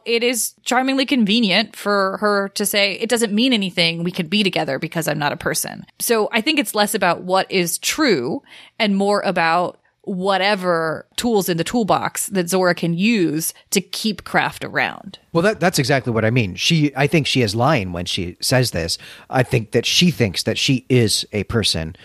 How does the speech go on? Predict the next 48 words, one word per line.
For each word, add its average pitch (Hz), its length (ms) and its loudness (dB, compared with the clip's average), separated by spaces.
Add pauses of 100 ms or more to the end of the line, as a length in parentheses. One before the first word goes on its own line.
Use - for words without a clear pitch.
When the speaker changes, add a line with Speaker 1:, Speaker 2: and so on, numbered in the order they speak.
(220)
Speaker 2:
but 113 140 2
she's, 117 380 0 (320)
she's 143 240 0
trying 107 280 0
to 110 120 -4
manipulate 104 560 0
him 98 240 -2 (280)
into, 147 640 4
in, 156 240 2
into 127 240 0 (140)
not 131 180 0
just - 200 -4
staying, 117 320 2
because 107 280 -2
I - 20 -2
think 110 300 -2
that 107 320 -2 (100)
he - 200 -6
doesn't 113 360 -2
know 117 260 4
yet 101 220 -2
that 107 80 -4
he 107 100 0
maybe 101 240 0
really 95 260 -2
can 95 440 -4
leave, 120 560 2
but 120 140 0
to 135 80 4
keep 151 180 2
him 120 100 4
interested 120 440 -2
in 113 180 -2
their 101 160 0
relationship. 95 720 -4
So - 140 -4
I 170 160 2
do 143 180 0
think 117 240 -4
that 101 160 -4
she, 98 380 -4 (200)
I 160 120 0
do 147 100 2
think 123 160 -2
that 113 100 -6
she 95 480 -6
is 107 200 -2
lying. 120 420 2